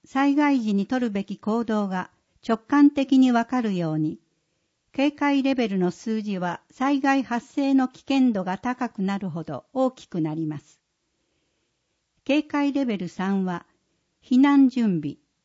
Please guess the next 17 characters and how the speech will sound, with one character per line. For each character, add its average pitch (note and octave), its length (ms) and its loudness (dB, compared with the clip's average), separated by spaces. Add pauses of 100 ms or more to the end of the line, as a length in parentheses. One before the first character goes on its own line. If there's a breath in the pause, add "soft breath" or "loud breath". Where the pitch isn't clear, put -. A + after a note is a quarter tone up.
高 D#4 240 4
齢 D4 220 2
者 A3 200 -2
等 G3+ 380 -2
避 D4 180 6
難 B3+ 260 6
開 A3+ 260 -4
始 - 180 -16
か F#3 160 -4
ら F3 180 -8 (460)
高 D4 260 4
齢 C#4+ 200 2
者 G3+ 200 -2
等 F#3+ 360 -4
避 - 200 4
難 G3 360 4
へ。 C#3 160 -8